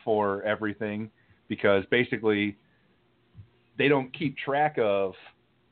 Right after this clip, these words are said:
caught stealing, throw out percentages for pitchers. It's pretty much for, for catchers. Like, that's pretty much where it, what, how it matters. And, and he, he went, "You know what?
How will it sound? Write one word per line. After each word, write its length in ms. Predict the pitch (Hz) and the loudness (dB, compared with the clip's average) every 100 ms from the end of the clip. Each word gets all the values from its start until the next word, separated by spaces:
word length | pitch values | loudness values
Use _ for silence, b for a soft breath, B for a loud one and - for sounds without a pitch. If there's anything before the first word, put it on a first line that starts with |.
| _ _ _ _ | _ _ _ _
caught 320 | - 127 113 - | 0 0 0 -6
stealing, 540 | 143 135 123 120 117 113 | -2 0 0 -2 -6 -8
throw 220 | 120 120 | -2 0
out 180 | 110 113 - _ _ | 0 -2 -6 _ _
percentages 720 | 135 110 131 113 107 113 107 - - | -10 -6 -4 -2 -4 -4 -6 -6 -6
for 160 | 101 | -6
pitchers. 540 | 92 180 190 107 95 104 - - _ _ _ _ - | 0 -2 0 -2 -4 -8 -14 -20 _ _ _ _ -10
It's 140 | 107 - | -10 -2
pretty 180 | 185 220 | 0 2
much 220 | 151 123 - - - | 2 2 0 -14 -2
for, 260 | 117 107 104 | 0 0 -2
for 80 | 117 | -4
catchers. 480 | - 113 - 82 - - - - | 0 0 0 -14 -18 -20 -20 -8
Like, 160 | 92 | -6
that's 160 | 92 98 - | -6 -8 -4
pretty 160 | 120 | -4
much 140 | 101 98 | -2 -4
where 240 | 107 98 95 | -4 -6 -8
it, 80 | - _ b b b b b b b _ | -12 _ b b b b b b b _
what, 220 | 110 104 90 - | -2 0 -2 -2
how 160 | 117 | 0
it 100 | 104 | 0
matters. 420 | 104 101 85 82 - - b b b - | 0 0 -2 -8 -14 -18 b b b -4
And, 380 | 123 113 113 110 - _ _ _ _ _ _ _ - - | 0 2 0 -4 -10 _ _ _ _ _ _ _ -20 -4
and 120 | 110 | 2
he, 220 | 143 127 139 - | 4 2 -6 -6
he 80 | 131 | 0
went, 280 | 123 117 107 | 2 0 -2
"You 100 | 113 | -4
know 140 | 117 196 | 0 2
what? 340 | 208 247 - | 4 2 0